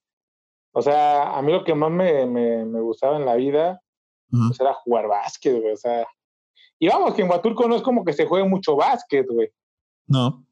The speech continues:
Speaker 1: O sea, en Huatulco es más el, el fútbol.
Speaker 2: Ujú.
Speaker 1: Entonces, digamos que no es como que vas a una cancha de, de fucho y, y cualquiera tiene un balón de fútbol y dice, "Ah, no, la reta", ¿no?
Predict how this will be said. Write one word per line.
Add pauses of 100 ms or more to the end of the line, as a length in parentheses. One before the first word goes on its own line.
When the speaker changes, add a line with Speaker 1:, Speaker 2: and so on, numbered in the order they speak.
(120)
Speaker 1:
O
sea,
en
Huatulco
es
más
el,
el
fútbol. (580)
Speaker 2:
Ujú.
Speaker 1:
Entonces,
digamos
que
no
es
como
que (200)
vas
a
una
cancha
de,
de (100)
fucho
y, (540)
y
cualquiera
tiene
un
balón
de
fútbol
y
dice,
"Ah,
no,
la
reta",
¿no?